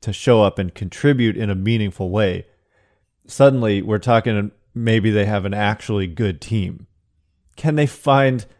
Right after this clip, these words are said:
a pitching version of Yastrzemski? 'Cause the Giants pitching needs some serious help. And if they can unearth some real pitching talent, that would,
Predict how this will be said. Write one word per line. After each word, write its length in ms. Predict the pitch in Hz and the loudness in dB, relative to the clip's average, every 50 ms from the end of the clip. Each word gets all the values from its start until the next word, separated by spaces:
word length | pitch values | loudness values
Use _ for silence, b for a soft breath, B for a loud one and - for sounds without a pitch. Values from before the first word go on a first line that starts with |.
| b b b _ | b b b _
a 120 | 120 123 | -4 -4
pitching 580 | - _ - - 175 185 - - 165 123 107 107 | -4 _ -2 -2 0 0 2 2 0 0 2 0
version 360 | 98 110 104 98 82 104 107 | 0 0 0 0 0 0 -2
of 100 | 98 85 | 0 0
Yastrzemski? 680 | 92 95 - - - 110 92 85 - - - - - | -2 -4 -6 -6 -4 -4 -4 -4 -6 -10 -12 -14 -10
'Cause 340 | - - 110 101 90 - - - - - - | -6 -6 -4 -4 -6 -10 -16 -20 -20 -20 -12
the 100 | - 117 | -10 -10
Giants 360 | 87 - 143 147 151 135 - - - | -6 -2 -2 0 0 0 -2 -6 -4
pitching 380 | - 147 135 - 123 110 101 | -2 -2 -2 0 -2 -2 0
needs 260 | 101 104 110 92 - | -2 -2 -2 -4 -6
some 140 | - 110 98 | -6 -8 -8
serious 460 | - - - 123 120 113 107 98 - | -6 -2 0 2 2 2 0 -2 -2
help. 300 | - 120 110 98 87 - - _ _ _ _ _ _ _ _ - | 0 2 2 2 0 -4 -12 _ _ _ _ _ _ _ _ -6
And 100 | 113 110 | -6 -4
if 80 | 92 | 0
they 140 | 113 123 120 | 2 0 2
can 200 | - 135 113 104 - | 0 -2 -4 -4 -2
unearth 540 | - 123 120 117 117 117 113 104 - - - - _ _ _ _ _ _ _ _ _ _ _ _ _ _ _ | 0 0 2 2 2 0 0 -2 -6 -14 -20 -20 _ _ _ _ _ _ _ _ _ _ _ _ _ _ _
some 320 | - - - 113 104 101 113 | -10 -6 -4 -2 -2 0 2
real 220 | 123 127 127 117 | 4 4 4 2
pitching 520 | - - - - 165 160 - 135 117 107 98 | 0 -4 -4 -4 -4 -2 -2 -4 -4 -4 -4
talent, 460 | - 117 104 98 101 101 98 - 98 | -4 -2 -2 0 0 -2 -4 -4 -4
that 200 | 110 107 107 98 | -2 0 0 0
would, 220 | 107 98 85 82 | -2 -4 -6 -8